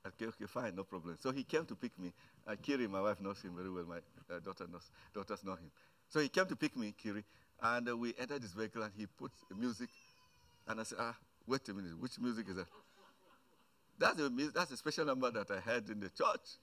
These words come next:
I said, "Who is that?" Then he told me it's one, of course, one unbeliever who sang the thing. So some of them at that time, they had, they picked the thing, changed a few things, and they came to sing it in the church. From that time, I said, "No, that is not gonna happen again.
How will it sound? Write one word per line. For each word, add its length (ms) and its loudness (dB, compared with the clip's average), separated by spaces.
I 60 -2
said, 200 2
"Who 120 -2
is 100 2
that?" 180 2
Then 120 2
he 100 -2
told 240 2
me 80 -2
it's 80 -4
one, 240 6
of 120 -4
course, 160 -4
one 220 2
unbeliever 520 0
who 100 -8
sang 220 -4
the 60 -10
thing. 180 -14
So 200 4
some 220 6
of 60 -2
them 140 2
at 60 -6
that 180 2
time, 240 0
they 80 -4
had, 140 -2
they 120 -2
picked 160 0
the 60 -2
thing, 220 -2
changed 280 6
a 20 -2
few 200 -2
things, 260 -4
and 260 -2
they 160 -6
came 160 0
to 120 -10
sing 260 -4
it 80 -6
in 160 -6
the 120 -6
church. 400 -10
From 180 -2
that 180 0
time, 220 0
I 40 -2
said, 260 -4
"No, 140 -6
that 160 0
is 80 -14
not 140 -4
gonna 140 -2
happen 320 -4
again. 360 -2